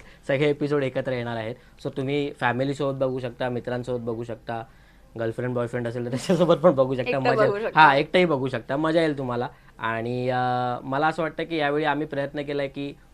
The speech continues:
Speaker 1: मोठं करायचा. So तो जो, अ, काय म्हणतात, ग्रँजर जे आहे ते तुम्हाला सीझन टू मध्ये बघायला मिळणार आहे. So
Speaker 2: म्युझिक
Speaker 1: प्लीज,
Speaker 2: पण आवडणार.
Speaker 1: हां, म्युझिक पण आवडणार आहे. So त्याच्यामुळे प्लीज, प्लीज बघा आणि सीझन वनला जेवढं प्रेम दिलं होतं त्याच्यापेक्षा डबल प्रेम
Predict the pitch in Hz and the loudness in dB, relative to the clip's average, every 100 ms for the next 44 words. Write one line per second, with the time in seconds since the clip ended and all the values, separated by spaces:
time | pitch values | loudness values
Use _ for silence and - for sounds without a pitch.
0 | - 123 127 - 139 123 110 - 190 - | -10 -8 -8 -8 -6 -6 -8 -14 -18 -10
1 | 107 - - - - - - 123 120 123 | -10 -10 -14 -18 -20 -20 -14 -12 -8 -6
2 | 127 127 127 - 120 113 107 - 117 117 | -4 -4 -6 -8 -8 -6 -8 -6 -6 -6
3 | 113 123 120 127 139 160 147 117 110 - | -4 -2 -2 -2 -2 0 -2 -4 -8 -10
4 | 120 117 120 123 123 113 123 120 120 117 | -8 -6 -6 -6 -6 -6 -4 -6 -8 -8
5 | 113 107 110 113 104 104 101 127 - 135 | -8 -6 -6 -8 -10 -10 -12 -12 -12 -10
6 | 254 277 277 147 147 294 196 160 120 127 | -6 -2 0 0 0 -4 -8 -4 2 2
7 | 113 147 147 185 185 175 131 117 104 92 | 2 2 4 2 4 2 2 0 -4 -10
8 | - - 117 117 135 131 143 143 143 - | -12 -12 -8 -6 -4 -2 -2 -2 -6 -18
9 | - - 151 180 180 156 160 139 135 147 | -20 -6 0 0 0 -2 0 0 2 4
10 | 156 143 147 147 - 135 139 143 139 143 | 4 2 -2 -4 -6 -4 -2 -2 -2 -2
11 | 139 139 135 135 127 127 123 117 135 120 | -4 -4 -4 -4 -4 -4 -4 -6 -10 -8
12 | 123 120 127 120 117 127 117 | -8 -6 -6 -4 -4 -4 -4